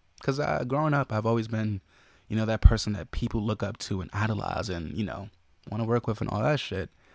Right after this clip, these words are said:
But for me, it's just, like, it got to a point where it's like, I realized I wasn't posting for myself. I wasn't posting for my enjoyment.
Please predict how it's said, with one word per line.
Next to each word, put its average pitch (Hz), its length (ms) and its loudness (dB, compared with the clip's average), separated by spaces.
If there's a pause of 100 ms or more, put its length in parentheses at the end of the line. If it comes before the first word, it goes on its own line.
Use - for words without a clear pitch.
(580)
But 113 160 0
for 104 100 -2
me, 139 240 4
it's 123 160 2
just, 113 220 0
like, 82 320 -4 (640)
it 131 60 -2
got 147 180 4
to 139 80 2
a - 20 0
point 127 240 2
where 104 140 2
it's 107 160 -2
like, 101 320 0
I - 80 0
realized 117 380 4
I 107 60 4
wasn't 107 300 2
posting 110 360 -4
for 104 140 -6
myself. 80 600 -4 (460)
I 104 60 -6
wasn't 113 300 -2
posting 110 420 -4
for 104 160 -2
my 104 220 2
enjoyment. 73 560 -6